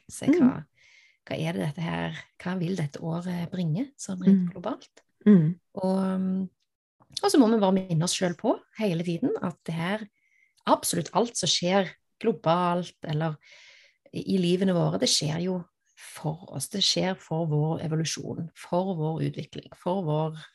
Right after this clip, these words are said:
Speaker 1: växt, eh, för att vi ska få möjlighet till att, till att, ehm, till att gå igenom den evolutionen som vi är ment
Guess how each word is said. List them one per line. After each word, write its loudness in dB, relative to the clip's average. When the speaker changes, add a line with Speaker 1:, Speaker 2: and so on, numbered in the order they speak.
Speaker 1:
växt, -8
eh, -4
för 4
att -2
vi 0
ska -2
få -2
möjlighet 2
till -8
att, -2
till -6
att, -2
ehm, 0
till 4
att 0
gå 0
igenom 2
den 0
evolutionen -4
som -2
vi 0
är -4
ment -4